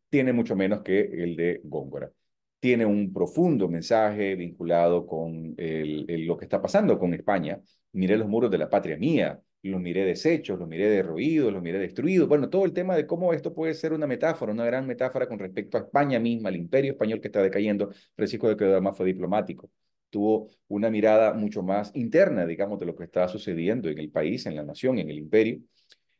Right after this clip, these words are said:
Y además se ve a sí mismo también como alguien que ya está viejo, con el bastón, la espada oxidada, en fin.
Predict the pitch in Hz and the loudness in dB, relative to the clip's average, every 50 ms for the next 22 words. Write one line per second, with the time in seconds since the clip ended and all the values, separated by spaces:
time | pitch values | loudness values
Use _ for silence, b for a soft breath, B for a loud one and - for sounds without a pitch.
0 | _ _ - 180 185 185 175 170 160 151 160 165 156 160 151 139 156 160 147 143 | _ _ 0 4 6 8 8 8 6 6 4 2 2 2 2 4 6 4 4 2
1 | - 143 139 180 226 214 175 113 90 - 95 85 85 87 87 - 101 95 101 117 | 2 -2 -2 -2 0 0 -2 -2 -2 -2 -2 -2 -2 -4 -4 -4 -2 0 0 0
2 | 135 135 131 107 98 98 98 - 101 85 95 120 143 147 147 143 135 120 117 107 | 0 -2 -4 -2 -4 -4 -2 -2 -4 -2 0 2 4 6 6 4 4 0 -4 -6
3 | - 92 87 82 73 85 82 - - 170 180 175 165 160 151 123 113 - - _ | -6 -8 -8 -8 -8 -10 -12 0 2 4 6 6 6 6 4 2 0 -4 0 _
4 | 156 170 170 160 156 151 143 139 135 131 - - 156 - 143 156 156 151 143 139 | 4 6 6 6 8 8 6 6 4 2 0 -4 0 4 4 6 6 6 6 6
5 | 135 - - 117 104 - 151 127 98 - B | 4 4 2 -4 -4 -2 -2 -2 -2 -4 B